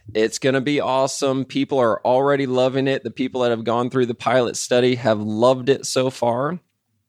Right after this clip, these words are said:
I am doing video analysis. So we've gained a massive, massive national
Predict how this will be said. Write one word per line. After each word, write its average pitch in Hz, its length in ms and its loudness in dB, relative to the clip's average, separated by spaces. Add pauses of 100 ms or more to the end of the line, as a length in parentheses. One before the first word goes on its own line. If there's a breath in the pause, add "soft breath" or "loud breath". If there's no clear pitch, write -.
(460 soft breath)
I 120 140 0
am 139 240 2
doing 131 560 0
video 151 540 0
analysis. 143 760 0
So 104 160 -2
we've 113 300 -2
gained 117 420 0
a 110 140 -2
massive, 135 1200 0
massive 127 840 0
national 110 760 -2